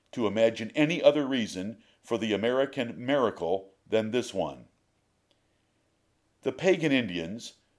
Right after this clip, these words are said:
who did not read, write, calculate, build, or invent, could only watch the progress, unable to grasp the witty inventions and conventions brought by the white men. What made this difference?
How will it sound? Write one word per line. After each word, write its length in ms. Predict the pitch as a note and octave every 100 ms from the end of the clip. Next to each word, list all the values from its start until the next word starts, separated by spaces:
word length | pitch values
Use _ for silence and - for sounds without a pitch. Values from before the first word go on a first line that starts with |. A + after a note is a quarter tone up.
| -
who 140 | A#2+
did 200 | G#2+ B2+
not 300 | A2+ A2+ -
read, 480 | G2+ A2 A2+ D3 - _ _
write, 540 | E2+ G#2 F#2 G2 - - _ _
calculate, 920 | - C#3 C#3 - A2 A2 A#2+ - E2+
build, 380 | A#2 A#2+ B2+ C#3+
or 220 | - A#2 G#2
invent, 580 | G2 F2+ A2 E2+ F#2 - _ _ _ _ _ -
could 140 | C3+
only 300 | B2 D#3 E3+
watch 480 | D3+ A#2 B2+ B2+ -
the 100 | A#2+
progress, 760 | - A#2 G2+ F2 D#2+ D2 - - _ _ _ _ _ _ -
unable 440 | D#3+ E3 F3+ D#3
to 100 | C#3
grasp 540 | A#2 A#2+ A2+ G#2+ - G#2
the 100 | A2
witty 300 | C#3 D#3 D3
inventions 760 | A#2 A#2+ G#2+ - G#2+ B2+ A#2+ -
and 240 | A2 G#2+
conventions 760 | C3 C3+ A2 G2+ F#2 G#2+ B2+ - _ _ _ _ _ -
brought 360 | A#2 D3+ -
by 120 | C3
the 100 | B2
white 300 | A#2+ B2+ A2+
men. 280 | F#2 E2 C#2+ - _ _ _ _ _ -
What 260 | G3 -
made 320 | E3+ F#3 D3 A#2
this 220 | C#3+ -
difference? 600 | D3+ D3+ F#2+ D2 -